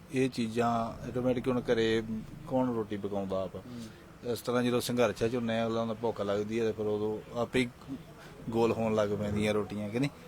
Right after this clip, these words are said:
Speaker 1: ਟਿੱਕਰੀ ਬਾਰਡਰ 'ਤੇ ਰਹਿੰਦੇ ਰਹੇ ਆ, ਉਦੋਂ ਵੀ ਚਲੋ ਚਾਹ ਪਾਣੀ ਬਣਾ ਲੈਂਦੇ ਸੀ।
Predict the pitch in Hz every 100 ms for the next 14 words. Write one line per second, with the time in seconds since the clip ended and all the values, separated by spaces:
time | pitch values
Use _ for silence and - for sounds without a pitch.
0 | - - 135 135 127 117 113 117 107 117
1 | 120 113 113 113 110 104 104 113 113 113
2 | 110 107 - - 104 104 98 107 113 113
3 | 113 104 101 101 101 101 101 92